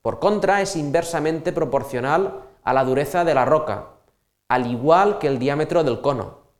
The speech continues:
Aquí podemos ver, por ejemplo, una roca, para una roca blanda o para una roca dura, cuáles serían los parámetros más importantes de los conos. Así, el ángulo del eje del cono sería menor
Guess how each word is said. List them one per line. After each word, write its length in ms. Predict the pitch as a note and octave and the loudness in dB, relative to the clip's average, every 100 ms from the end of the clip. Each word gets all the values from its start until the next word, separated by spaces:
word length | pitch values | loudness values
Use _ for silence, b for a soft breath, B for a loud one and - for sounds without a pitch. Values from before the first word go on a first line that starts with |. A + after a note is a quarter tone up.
| _ _ _ _ _ _ | _ _ _ _ _ _
Aquí 160 | A2+ B2+ | -10 -4
podemos 400 | C#3 D#3+ D#3 C#3+ | 0 2 2 2
ver, 600 | F3+ G#3+ - - - - | 4 4 2 -6 -16 -10
por 140 | - A#2+ | -6 -4
ejemplo, 800 | C3+ E3 D#3 G3 A3+ - - - _ _ _ - | -2 -2 2 2 2 -2 -12 -20 _ _ _ -8
una 180 | D3 D3 | -2 2
roca, 420 | D3 C#3+ C#3 - | 4 4 2 2
para 200 | C#3 C#3 | 4 6
una 180 | D#3+ D3+ | 6 4
roca 240 | D3+ C3+ | 4 4
blanda 480 | D#3 F#3+ E3+ A#2+ - | 4 4 2 0 0
o 120 | A2+ | 0
para 180 | A2+ A2+ | 0 0
una 180 | C#3 D3 | 2 2
roca 240 | C#3+ C#3 | 2 2
dura, 440 | D3+ G3 A3 A3 - | 4 4 2 0 -2
cuáles 200 | C#3+ C#3 | -2 -2
serían 500 | C#3+ C#3+ D#3+ F3 - | -4 -2 0 -2 -4
los 160 | A#2+ B2+ | -6 -4
parámetros 800 | B2 B2+ C#3 C3+ D3+ F3 - - _ _ _ | 0 0 0 -2 -2 -2 -8 -20 _ _ _
más 520 | A#2 C#3 D#3+ - - - | -4 -2 -2 -6 -16 -10
importantes 760 | C3+ B2 B2+ B2 C3+ C3 D#3+ C#3 | -8 -4 -2 0 -2 -2 -2 0
de 80 | |
los 200 | C3+ A2 | -2 -2
conos. 480 | - A#2+ G2 F#2 - _ | -4 -6 -6 -12 -20 _
Así, 420 | G2+ - D#3+ G3 | -10 -4 -2 -2
el 120 | - A#2 | 0 0
ángulo 580 | C#3+ C3+ A#2+ G#2 - B B B | 0 -2 -2 -2 -4 B B B
del 200 | - A2 | -4 -2
eje 460 | C3+ - A2 F#2 - G#2 | 0 -2 -6 -10 -12 -10
del 240 | G#2 G#2+ | -8 -2
cono 560 | F3+ G3 A3+ C4 - - _ _ _ _ - | 0 0 0 -4 -10 -20 _ _ _ _ -12
sería 380 | A#2+ A#2 C3+ B2 | -6 0 0 0
menor 640 | A#2+ C3+ D3 G#2+ - | 0 0 0 -2 -6